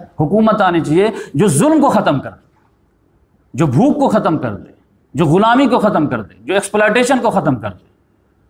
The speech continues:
तो अब इसके लिए तो यकीनी बात है कोई वाज़ेह खतूत होना चाहिए, कोई ये होना चाहिए। तो ये कहाँ से मिलेंगे? तो मोहम्मद सल्लल्लाहु अलैहि वसल्लम फिर गार हिरा में चले जाते थे, अपनी बीवी का महल छोड़ करके वहाँ चले जाते। हिदायत का point of view तो है ही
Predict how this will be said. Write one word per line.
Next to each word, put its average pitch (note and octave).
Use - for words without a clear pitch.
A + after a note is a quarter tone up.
तो -
अब C3
इसके C#3
लिए F3+
तो F#3+
यकीनी D#3+
बात D3
है F3+
कोई F#3
वाज़ेह A#2+
खतूत D3+
होना C3+
चाहिए, B2+
कोई C3+
ये C3
होना B2+
चाहिए। -
तो D#3+
ये D#3+
कहाँ F#3+
से G3+
मिलेंगे? A2+
तो G3
मोहम्मद D3+
सल्लल्लाहु D3+
अलैहि C3+
वसल्लम C3
फिर B2+
गार A#2+
हिरा A#2+
में A#2+
चले F#2
जाते E2+
थे, -
अपनी D3
बीवी D#3+
का E3
महल C#3+
छोड़ D#3+
करके C3+
वहाँ B2
चले F#2+
जाते। -
हिदायत F3
का A#3
point A3
of G#3+
view A3+
तो G#3
है G#3
ही C3+